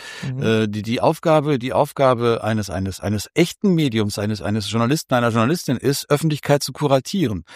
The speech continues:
Speaker 2: Äh, sorgfältig und, und, und verantwortungsvoll und, und, und relevant und nachvollziehbar. Und,
Speaker 1: Und mit
Speaker 2: äh,
Speaker 1: geprüften Fakten.
Speaker 2: mit geprüften Fakten und mit dem nötigen Rüstzeug, was man dafür einfach auch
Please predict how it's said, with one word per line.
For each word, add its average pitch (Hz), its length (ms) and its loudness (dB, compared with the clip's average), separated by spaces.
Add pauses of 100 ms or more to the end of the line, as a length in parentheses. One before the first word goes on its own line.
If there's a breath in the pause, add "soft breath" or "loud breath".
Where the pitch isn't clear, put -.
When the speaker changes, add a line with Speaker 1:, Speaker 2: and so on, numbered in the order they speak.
(260 loud breath)
Speaker 2:
Äh, 110 260 2
sorgfältig 180 920 0
und, 110 260 -2
und, 101 260 -6
und 104 180 -6
verantwortungsvoll 147 1040 2 (380 loud breath)
und, 113 280 0
und, 110 260 -4
und 110 180 -2
relevant 117 520 2
und 127 120 2
nachvollziehbar. 120 520 -2 (640 loud breath)
Und, 107 440 0
Speaker 1:
Und 113 120 -2
mit 110 100 4
Speaker 2:
äh, 110 60 0
Speaker 1:
geprüften 104 500 0
Fakten. - 380 -2 (200 loud breath)
Speaker 2:
mit 147 140 2
geprüften 175 460 0
Fakten 185 420 0
und 165 280 0
mit 165 220 2
dem 165 300 0
nötigen 165 640 -2
Rüstzeug, 165 500 2
was 160 180 2
man 151 100 0
dafür 147 300 0
einfach 156 260 -2
auch 131 160 -2